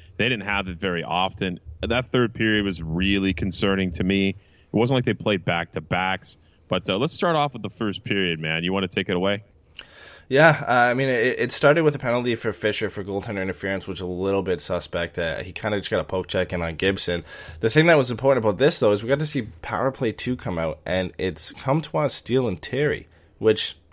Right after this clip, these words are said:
Speaker 2: I mean, with all the injuries, you can kinda suspect that. You know, the first unit has Getzlaf, Henrique, you know, I, so I, I kinda get it, but it's a,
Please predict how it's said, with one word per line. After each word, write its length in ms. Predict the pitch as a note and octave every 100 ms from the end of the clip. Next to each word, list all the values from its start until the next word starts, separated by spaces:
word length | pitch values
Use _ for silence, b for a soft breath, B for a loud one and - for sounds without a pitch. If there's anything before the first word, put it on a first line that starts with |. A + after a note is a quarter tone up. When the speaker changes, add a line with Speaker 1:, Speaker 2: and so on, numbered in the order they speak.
| _ _ -
Speaker 2:
I 140 | - A#2
mean, 160 | G#2+
with 140 | G#2 G#2+
all 140 | A#2
the 100 | G#2+
injuries, 280 | G#2+ B2 A2
you 60 | G#2
can 140 | G#2+
kinda 300 | G2 A2 G2
suspect 460 | - F#2+ - G2+ -
that. 200 | G2+ G2
You 100 | F2+
know, 100 | F2+
the 80 | F2
first 300 | - F#2 -
unit 260 | F#2 F2+ D2+ B B B
has 180 | G2 -
Getzlaf, 520 | F#2+ E2+ F#2 F2+ F2+
Henrique, 560 | F2+ E2+ F2 F2 -
you 60 | F2
know, 140 | F2
I, 180 | F2 C#2
so 160 | F2 G2
I, 320 | E2 F2+ -
I 40 | F2+
kinda 260 | G#2+ F#2
get 260 | D#2 G2 A#2
it, 160 | F#2+ -
but 240 | F#2 F2+ B B B B B
it's 240 | A#2 A2+
a, 60 | B2+